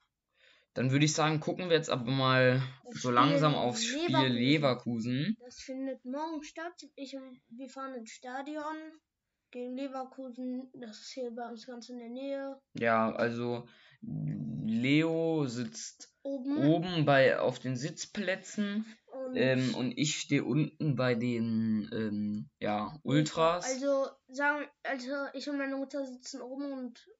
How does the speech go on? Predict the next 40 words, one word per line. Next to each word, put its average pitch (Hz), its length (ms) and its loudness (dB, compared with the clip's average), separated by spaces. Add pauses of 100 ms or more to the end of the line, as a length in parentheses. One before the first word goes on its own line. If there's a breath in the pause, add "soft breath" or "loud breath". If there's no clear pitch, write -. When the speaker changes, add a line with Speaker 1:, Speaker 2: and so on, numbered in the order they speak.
Speaker 2:
Paul 269 300 -6
und 240 340 -10
unser 240 400 -12 (260)
Vater 262 340 -10
stehen 233 280 -12
unten. 285 380 -8 (1000 soft breath)
Aber 262 500 -4 (100)
das, 262 260 -4
das 254 160 -8
letzte 302 280 -2
Mal, 285 180 2
als 262 180 -6
wir 269 220 -6
in 247 120 -10
Gladbach 269 540 -6
waren, 262 260 -6
da 254 200 -4
war 247 160 -8
es 254 140 -14
genauso 262 340 -6
aufgeteilt, 254 600 -8
aber 226 140 -12
da 240 120 -8 (160)
mussten 262 340 -8
ich 254 200 -10
und 254 140 -10
mein, 247 180 -10 (140)
und 247 240 -10
unsere 240 260 -10
Mutter 262 400 -8
auch 247 200 -6 (100)
stehen, 302 500 -6 (760 soft breath)
weil 262 420 2
da 254 220 -2
un-, 285 240 -2
oben 269 280 -2
auch 247 200 -4
die 254 160 -8
Ultras 254 520 -6
waren 240 400 -8